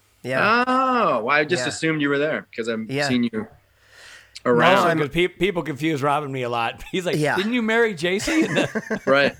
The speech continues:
Speaker 3: <laughs> early two thousands?" Um,
Speaker 1: Yeah, no, I, I've never been. I, I, we've been talking about going up there and making a movie or something, so we'll have to do
Speaker 3: Gosh,
Speaker 1: that at some
Speaker 3: it's,
Speaker 1: point.
Speaker 3: I mean, you know, 'cause I, I talk to Rob,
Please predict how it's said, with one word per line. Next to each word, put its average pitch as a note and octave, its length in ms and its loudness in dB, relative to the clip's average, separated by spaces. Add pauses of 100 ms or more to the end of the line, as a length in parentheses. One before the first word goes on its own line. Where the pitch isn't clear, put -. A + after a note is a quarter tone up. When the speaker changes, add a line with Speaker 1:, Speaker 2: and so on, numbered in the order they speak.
(140)
Speaker 3:
<laughs> - 220 -12
early F#3 220 -2
two G3 140 -6
thousands?" F#3+ 420 -8 (540)
Um, D3 220 -10
Speaker 1:
Yeah, E3+ 120 2
no, E3 180 2
I, C#3+ 240 2
I've D3+ 100 0
never D#3+ 180 0
been. C#3+ 280 0
I, A2+ 260 -4
I, A2 280 -4 (120)
we've B2 360 -8
been B2+ 140 -4
talking C3 300 -4
about A2+ 260 -4 (260)
going B2 220 -4
up A#2 120 -6
there A#2+ 120 -2
and A2+ 100 -4
making A2+ 240 -6
a G#2+ 40 -6
movie A#2+ 320 -4
or G2+ 60 -6
something, G2 400 -10
so G#2+ 140 -8
we'll F2 120 -4
have F#2+ 140 -6
to G2+ 60 -10
do G2+ 140 -10
Speaker 3:
Gosh, - 20 -10
Speaker 1:
that F#2+ 160 -8
at B2+ 60 -4
some F#3+ 120 0
Speaker 3:
it's, G#2 80 -10
Speaker 1:
point. G2 240 -10 (320)
Speaker 3:
I F3+ 100 -2
mean, G#3+ 140 -4
you C4 120 0
know, D3 300 -2
'cause C#3+ 240 -6
I, C3 220 -4
I C3 100 -6
talk D#3 180 -4
to C3 60 -12
Rob, B2 300 -4